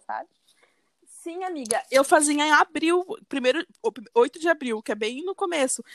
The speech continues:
Speaker 2: Então, assim, todo mundo que fazia aniversário no mês três era de noventa e cinco.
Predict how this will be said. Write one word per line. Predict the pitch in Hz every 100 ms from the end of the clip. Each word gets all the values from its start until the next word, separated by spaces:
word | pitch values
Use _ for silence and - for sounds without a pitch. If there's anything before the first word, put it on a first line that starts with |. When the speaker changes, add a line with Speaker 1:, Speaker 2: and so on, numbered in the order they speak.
| - -
Speaker 2:
Então, | 247 285
assim, | 294 320 247 -
todo | 349 508 587
mundo | 294 269 269
que | -
fazia | 277 233 233
aniversário | 233 208 240 202 202 202
no | 233
mês | 214 220
três | - 233 254 269 233 - - - _
era | 226 240 254
de | 254 277 285 277
noventa | 247 269 269 277 339
e |
cinco. | 339 294 226 220 196